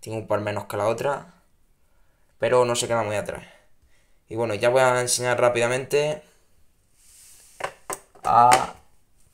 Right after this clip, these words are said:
otra, otra Mesor que tenemos aquí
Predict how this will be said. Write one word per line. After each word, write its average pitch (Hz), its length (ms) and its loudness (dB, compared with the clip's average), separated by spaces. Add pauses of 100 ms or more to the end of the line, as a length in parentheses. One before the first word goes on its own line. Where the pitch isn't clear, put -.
(240)
otra, 107 1120 6 (500)
otra 113 320 0
Mesor 123 340 -2
que 113 100 -2
tenemos 110 320 -2
aquí 120 420 -10